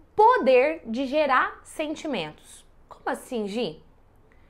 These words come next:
Eu tenho o poder de gerar sentimentos? Sim, o seu cérebro você tem e o meu também tem. Exemplo, se eu quiser agora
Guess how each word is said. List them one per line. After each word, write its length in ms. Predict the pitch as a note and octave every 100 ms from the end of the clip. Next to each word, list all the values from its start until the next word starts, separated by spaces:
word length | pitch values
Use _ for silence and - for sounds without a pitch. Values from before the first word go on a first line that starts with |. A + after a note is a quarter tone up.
| _ -
Eu 140 | F#3
tenho 200 | A#3+ A#3+
o 40 | A#3
poder 640 | - B3+ F3+ F3 F3 A3+
de 100 | F#3+
gerar 340 | F#3 E3 G3+
sentimentos? 600 | A#3 F#3 - B3+ C#4 C4
Sim, 260 | - D#3+ - -
o 40 |
seu 240 | - C#4+ F#4+
cérebro 480 | E4 D4+ C#4 D#4+
você 340 | F4 D4+ D4 F4
tem 320 | D4 C#4+ E4
e 80 | C4+
o 60 | B3+
meu 160 | B3+
também 260 | C#4 C4+ D4
tem. 240 | - C#3+ - - _ _
Exemplo, 600 | E4+ G#4 A#3 D#3 D3 F3
se 160 | - G#4
eu 100 | A#4+
quiser 300 | G#4+ C#4+ D4+
agora 520 | F#4+ - G#3+ A3 C4+